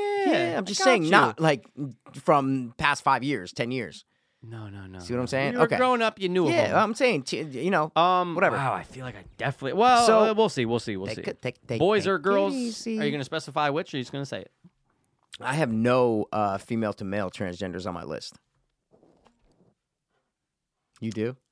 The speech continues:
Speaker 2: I have, uh, yeah.
Speaker 1: What?
Speaker 2: Oh, yeah.
Speaker 1: How many?
Speaker 2: I have two.
Speaker 1: What?
Speaker 2: There's four I wrote
Speaker 1: What?
Speaker 2: down. Yeah, yeah, yeah, yeah.
Speaker 1: Female to male?
Speaker 2: Yeah, dude.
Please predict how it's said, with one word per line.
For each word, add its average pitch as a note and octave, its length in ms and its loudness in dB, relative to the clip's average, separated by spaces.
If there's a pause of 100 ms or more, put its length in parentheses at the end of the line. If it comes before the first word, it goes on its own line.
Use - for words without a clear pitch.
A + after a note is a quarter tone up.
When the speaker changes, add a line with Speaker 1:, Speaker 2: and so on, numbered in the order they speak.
(120)
Speaker 2:
I B2+ 260 2
have, C#3+ 840 0
uh, C#3 180 -8 (720)
yeah. B2 500 0 (120)
Speaker 1:
What? G#2+ 480 -12
Speaker 2:
Oh, A3+ 140 -6
yeah. C#3+ 260 -2
Speaker 1:
How - 140 6
many? G3+ 460 2
Speaker 2:
I C#4 60 -14
have - 140 -16
two. B3+ 320 -12
Speaker 1:
What? G#4 480 6
Speaker 2:
There's E3 160 0
four G3 440 2
I D3+ 80 4
wrote D#3 200 6
Speaker 1:
What? - 80 10
Speaker 2:
down. B2 360 6
Yeah, F#3+ 280 -8
yeah, - 0 -
yeah, F#3+ 360 -12
yeah. G3+ 140 -14
Speaker 1:
Female G#3 600 4
to G3 120 0
male? D#3+ 580 4
Speaker 2:
Yeah, A3+ 400 -2
dude. B3 440 -4